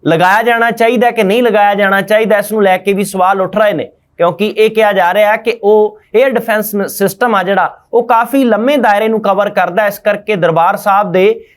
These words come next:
ਹੋਰਨਾਂ ਥਾਵਾਂ ਤੇ ਜਾਂ ਜਲਿਆਂਵਾਲੇ ਬਾਗ ਜਾਂ ਹੋਰ ਪਾਸੇ ਜਿਹੜਾ 에ਅਰ ਡਿਫੈਂਸ ਸਿਸਟਮ ਆ ਜਿਹੜਾ ਲਗਾਇਆ, ਲਗਾਇਆ ਜਾਣਾ ਚਾਹੀਦਾ ਹੈ। ਕਿਤੇ ਇਹ ਨਾ ਹੋਵੇ ਕਿ ਕੱਲ੍ਹ ਨੂੰ ਫਿਰ ਯੁੱਧ ਦੇ ਹਾਲਾਤ ਬਣਨ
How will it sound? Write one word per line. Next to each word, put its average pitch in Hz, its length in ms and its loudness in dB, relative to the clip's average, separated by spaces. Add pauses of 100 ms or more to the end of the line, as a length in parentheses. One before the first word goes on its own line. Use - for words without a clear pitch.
(140)
ਹੋਰਨਾਂ 254 340 2
ਥਾਵਾਂ 202 340 0
ਤੇ 151 140 -2
ਜਾਂ 160 120 2
ਜਲਿਆਂਵਾਲੇ 208 460 2
ਬਾਗ 180 360 0
ਜਾਂ 208 120 2
ਹੋਰ 208 240 0
ਪਾਸੇ 208 360 0
ਜਿਹੜਾ 190 300 2
에ਅਰ 190 120 0
ਡਿਫੈਂਸ 185 360 -6
ਸਿਸਟਮ 170 400 -6
ਆ 170 80 2
ਜਿਹੜਾ 180 180 2
ਲਗਾਇਆ, 156 500 2
ਲਗਾਇਆ 151 340 2
ਜਾਣਾ 185 240 -2
ਚਾਹੀਦਾ 196 360 0
ਹੈ। 180 160 -2 (240)
ਕਿਤੇ 202 260 2
ਇਹ 233 60 0
ਨਾ 247 100 2
ਹੋਵੇ 220 280 2
ਕਿ 233 160 -2
ਕੱਲ੍ਹ 220 260 -2
ਨੂੰ 220 160 -4
ਫਿਰ 233 160 2
ਯੁੱਧ 208 280 0
ਦੇ 214 120 0
ਹਾਲਾਤ 175 380 -2
ਬਣਨ 196 300 -2